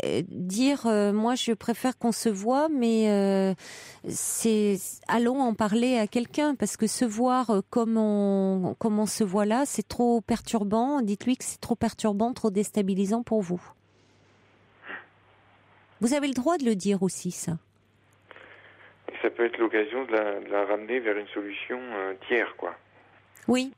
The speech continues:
Speaker 1: Tiers autre que, euh, cet homme-là qu'elle consulte, après tout, enfin, qu'elle consulte, euh, à titre personnel, c'est son ami, ça, c'est peu importe, hein. Euh, elle n'a pas à le mettre entre vous, euh,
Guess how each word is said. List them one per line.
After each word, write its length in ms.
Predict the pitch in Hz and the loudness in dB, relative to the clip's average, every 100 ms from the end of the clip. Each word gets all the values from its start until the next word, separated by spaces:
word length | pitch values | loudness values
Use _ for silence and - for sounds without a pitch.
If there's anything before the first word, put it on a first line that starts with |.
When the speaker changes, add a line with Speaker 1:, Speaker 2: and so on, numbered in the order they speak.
| _ _ _ _ | _ _ _ _
Speaker 1:
Tiers 360 | - 262 262 - | -4 0 0 0
autre 300 | 240 - 220 | -2 -2 -4
que, 520 | - 220 214 214 190 | 2 2 4 4 2
euh, 20 | |
cet 340 | 190 196 - 233 | 0 -2 -2 0
homme-là 320 | 233 233 185 | 0 2 0
qu'elle 160 | 196 180 | 0 0
consulte, 460 | 180 - 233 247 | 0 0 -2 0
après 220 | 196 - | 0 0
tout, 280 | 165 - 214 | -2 2 2
enfin, 220 | 180 165 | 2 0
qu'elle 160 | 156 165 | -2 -2
consulte, 500 | 160 160 - 190 - | -2 -2 0 0 2
euh, 140 | 151 139 - - - - | 0 0 -6 -18 -12 -2
à 400 | 135 127 139 - | 0 2 0 0
titre 220 | - - | -2 -2
personnel, 520 | 170 - 156 175 208 | -2 0 0 2 0
c'est 140 | - | -2
son 260 | 170 170 160 | -2 0 2
ami, 340 | 151 160 202 | 2 2 2
ça, 200 | 226 196 | 0 -2
c'est 220 | 196 196 180 | 0 0 0
peu 140 | 190 | 0
importe, 480 | 165 - 285 - 185 | 0 0 -2 -2 -2
hein. 140 | 196 - - - - - - | -2 -4 -18 -20 -20 -20 -4
Euh, 40 | 165 175 175 175 | 2 4 4 4
elle 100 | 185 | 2
n'a 100 | 196 | 0
pas 180 | - 247 | 0 2
à 40 | |
le 100 | 226 | 2
mettre 360 | 196 214 - 202 | 2 0 0 0
entre 420 | 180 170 175 185 | 2 0 0 0
vous, 440 | 180 180 220 226 | 0 0 2 4
euh, 680 | 196 175 170 165 160 156 - | 4 2 2 2 0 0 -2